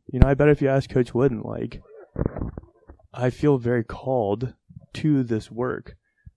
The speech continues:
Um, so there's something that's kinda gripped him from the outside in. And, you know, I think what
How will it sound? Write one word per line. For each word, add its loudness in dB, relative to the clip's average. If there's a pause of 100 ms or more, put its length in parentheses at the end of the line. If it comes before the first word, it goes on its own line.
(120)
Um, -6
so -4
there's 2
something -4
that's -4
kinda -2
gripped -4
him -2 (680)
from 8
the 10
outside 4
in. 2 (240)
And, 8 (1300)
you 4
know, 10
I 10
think 6
what 8